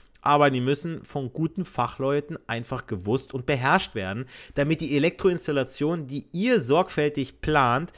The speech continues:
realisiert und abnehmt, auch lange halten, ohne dass Dritte durch unter Unachtsamkeit zu Schäden kommen. Denn wenn's zu einem Brand kommt, dann liegen die Nerven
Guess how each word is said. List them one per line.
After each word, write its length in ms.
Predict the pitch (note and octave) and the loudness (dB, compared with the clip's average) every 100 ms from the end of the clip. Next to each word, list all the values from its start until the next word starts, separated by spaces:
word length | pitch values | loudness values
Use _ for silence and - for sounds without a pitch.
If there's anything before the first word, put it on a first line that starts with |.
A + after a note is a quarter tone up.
| - - | -18 -8
realisiert 680 | A2+ D#3 F#3 F#3+ E3 F#3 F#3 | -2 4 4 4 4 4 2
und 160 | - | 2
abnehmt, 480 | C3+ - C3+ C#3+ D3 - - - | 0 0 -2 -2 -4 -14 -20 0
auch 180 | D3+ C#3+ | 2 2
lange 400 | C3+ C3 D#3+ A2+ | 2 2 2 2
halten, 460 | A#2 B2+ B2+ F3 F3 - - _ _ - | 2 2 -2 -6 -8 -14 -20 _ _ 6
ohne 380 | E3 F#3+ G#3+ | 8 8 6
dass 240 | F#3 D3 - | 4 2 2
Dritte 280 | C#3+ D#3+ E3+ | 0 2 2
durch 360 | C#3+ D#3+ - _ _ | 2 0 -4 _ _
unter 380 | C3+ C3+ C3+ - | -6 -2 -2 -2
Unachtsamkeit 960 | E3 F3 C#3+ - C#3 C3 B2 C#3 - - | -2 0 0 0 -4 -2 0 0 -2 -2
zu 160 | A3 | 0
Schäden 340 | - E3+ E3 A2+ | 6 6 6 0
kommen. 340 | F#2+ E2+ D#2+ - - - - | -2 -6 -10 -18 -20 -20 -2
Denn 240 | D#3 D#3+ E3 | 4 4 2
wenn's 340 | E3 F3 B3 - | -2 0 0 0
zu 80 | A#3 | 2
einem 220 | A3 - | 2 4
Brand 360 | F#3+ G#3+ C4 | 6 6 4
kommt, 520 | - G#3+ D#3+ G3 D3 D#3+ | 4 6 6 0 -2 0
dann 200 | D3+ D#3 | 0 0
liegen 360 | F#3 A3 A3+ | 0 0 -2
die 140 | F3 D#3 | -4 -2
Nerven 600 | C#3+ D3+ E3+ F#3+ F#3 | 0 2 0 -2 -4